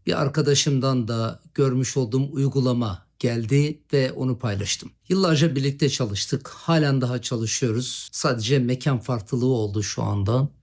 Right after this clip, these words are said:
O iki eli kanda olsa namaz bittikten sonra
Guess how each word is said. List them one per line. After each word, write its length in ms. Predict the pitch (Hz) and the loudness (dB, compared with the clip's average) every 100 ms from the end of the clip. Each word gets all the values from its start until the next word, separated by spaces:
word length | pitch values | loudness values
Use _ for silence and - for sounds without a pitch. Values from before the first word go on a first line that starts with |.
| _ | _
O 340 | - 202 - - _ _ _ | 2 4 2 -6 _ _ _
iki 460 | 180 165 - 247 - | -2 0 2 0 2
eli 400 | 165 160 190 214 - | 2 2 2 -2 -4
kanda 520 | - 147 143 139 175 | 0 0 2 2 0
olsa 840 | 160 127 110 - - 117 123 - _ _ | 0 -2 -2 -4 -2 0 -2 -6 _ _
namaz 560 | 131 147 196 208 131 107 | 2 6 6 4 0 -2
bittikten 640 | 127 - 170 165 170 156 | -8 0 0 2 2 4
sonra 680 | 160 - 135 131 135 135 - | 4 2 0 2 2 0 -4